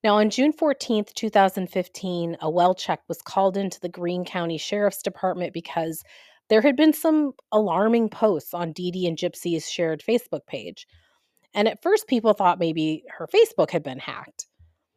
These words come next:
We then hear from Elaine Shearer. She's a community service worker from Missouri who says that at that time, Gypsy was known as a child who was in a wheelchair and had leukemia. She had frequent seizures and had to be tube fed.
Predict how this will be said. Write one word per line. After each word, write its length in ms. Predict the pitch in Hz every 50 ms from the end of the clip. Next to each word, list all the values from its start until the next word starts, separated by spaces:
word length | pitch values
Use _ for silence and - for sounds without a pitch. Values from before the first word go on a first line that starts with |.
| _ _ _ _ _ - 185
We 80 | 190 214
then 240 | 208 254 269 339
hear 220 | 339 311 330 302 285
from 320 | - 277 247 226 220 214 -
Elaine 360 | - 202 196 190 185 185 185 175
Shearer. 480 | - - - 202 190 196 208 208 214
She's 260 | 214 - - 180 165
a 60 | 175 170
community 480 | - - 190 180 170 170 160 156 160
service 460 | 151 - - 240 247 233 240 - -
worker 260 | - 220 214 - - 214
from 220 | - - 220 208
Missouri 420 | 208 196 - 208 196 185 185 185 175
who 120 | 165 190
says 420 | - - - 185 170 170 165 160 -
that 320 | - 170 156 151 - _ _ _ _ - - -
at 140 | - 170 -
that 200 | - 311 403 403
time, 360 | - - 208 170 165 170 180
Gypsy 420 | 170 - 196 185 - - - 254 254
was 180 | 269 277 254
known 400 | - 202 190 170 160 160 160 170
as 200 | 170 147 160 -
a 40 | 202
child 420 | - - - 165 160 160 160 165 156
who 100 | 165 165
was 260 | 156 156 156 147 -
in 240 | 147 165 156 156 170
a 40 | 175
wheelchair 560 | 208 285 320 294 - - 185 151 139 131 127
and 120 | 135 139
had 280 | - - 165 156 165 170
leukemia. 580 | 196 190 - - 370 370 285 185 160 147 156 196 _ _ _ _ _ _ _ _ _ _ _ _
She 420 | - - - 190 170 165 170 170
had 320 | 170 - 160 185 185 180 -
frequent 400 | - 214 220 - - 254 226 -
seizures 580 | - - 302 294 262 - 226 185 180 165 -
and 140 | - 180 170
had 220 | - 180 175 165 -
to 100 | - 190
be 140 | 208 208
tube 320 | 196 - - 320 302 240 202
fed. 320 | - - 143 135 143 147